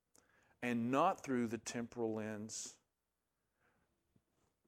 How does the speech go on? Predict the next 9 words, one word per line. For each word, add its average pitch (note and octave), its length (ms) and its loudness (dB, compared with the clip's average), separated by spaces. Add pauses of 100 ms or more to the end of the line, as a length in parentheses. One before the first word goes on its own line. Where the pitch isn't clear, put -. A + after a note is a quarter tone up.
(140)
of A2 120 -4
the A#2 100 0
here G#2 240 -2
and G2+ 160 -8
now. G2+ 340 -10 (2000)
They A#2+ 260 4
lived A#2+ 380 4
as A2+ 160 0
exiles - 840 -6